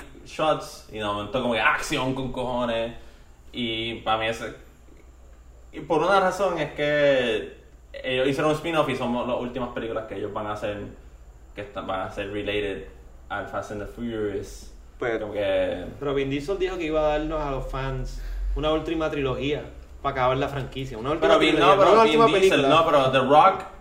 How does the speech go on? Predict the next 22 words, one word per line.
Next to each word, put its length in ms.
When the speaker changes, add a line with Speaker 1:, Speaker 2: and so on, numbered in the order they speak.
Speaker 1:
el 180
character 360
de 100
The 80
Rock 380
y 200
el 140
character 340
de 80
Vin 200
Diesel, 320
yo 120
creo 220
que, 140
de, 200
no 140
de 60
Vin 100
Diesel, 260
de 120
Jason 280
Statham. 460